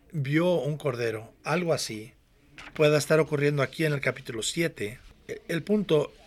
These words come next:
como en el capítulo cinco, no es que Jesús tiene una, que tiene siete cuernos o que está abriendo los sellos con sus cascos o que tiene melena.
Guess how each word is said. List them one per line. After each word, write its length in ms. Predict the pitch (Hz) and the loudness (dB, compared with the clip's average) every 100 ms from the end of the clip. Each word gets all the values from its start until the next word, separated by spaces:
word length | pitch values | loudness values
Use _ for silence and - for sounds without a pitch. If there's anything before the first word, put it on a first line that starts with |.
| - - - - | -20 -20 -20 -6
como 200 | 160 156 | -2 0
en 60 | |
el 40 | 151 | 2
capítulo 420 | 156 165 185 165 | 2 0 0 0
cinco, 420 | - 202 185 156 | 0 -2 0 0
no 240 | 156 185 185 | 0 2 2
es 280 | 180 170 | 2 0
que 160 | - 156 | -2 -2
Jesús 640 | 156 139 - 180 147 - - - _ - - - _ | -2 -4 -2 -2 -2 -6 -12 -20 _ -20 -20 -20 _
tiene 240 | - 160 160 | 0 2 4
una, 480 | 160 151 143 120 - _ - _ _ _ _ - - - | 4 4 4 2 -8 _ -20 _ _ _ _ -18 -16 -6
que 120 | 175 | -4
tiene 400 | 185 180 180 - - - _ 165 165 | 0 0 0 -2 -12 -20 _ -8 -6
siete 600 | - 185 180 170 156 - - | -2 0 0 -2 -2 -6 2
cuernos 500 | 190 170 170 175 - | 6 6 6 0 0
o 100 | 160 | -2
que 80 | 156 | -2
está 180 | - 165 | 0 2
abriendo 380 | 160 170 170 160 | 2 2 2 2
los 200 | 151 147 | 2 2
sellos 360 | 160 156 151 | 2 2 -2
con 420 | - 151 147 120 - - - - _ | 0 0 -2 -6 -16 -20 -20 -20 _
sus 280 | - - 139 | -10 -6 0
cascos 560 | - 156 - 151 143 143 | 6 6 6 4 4 2
o 100 | 139 | 0
que 160 | 139 139 - - - | -2 -4 -14 -20 -16
tiene 460 | - 147 139 135 123 | -6 -2 -2 -2 -2
melena. 540 | 135 139 156 120 120 | 0 4 2 0 -6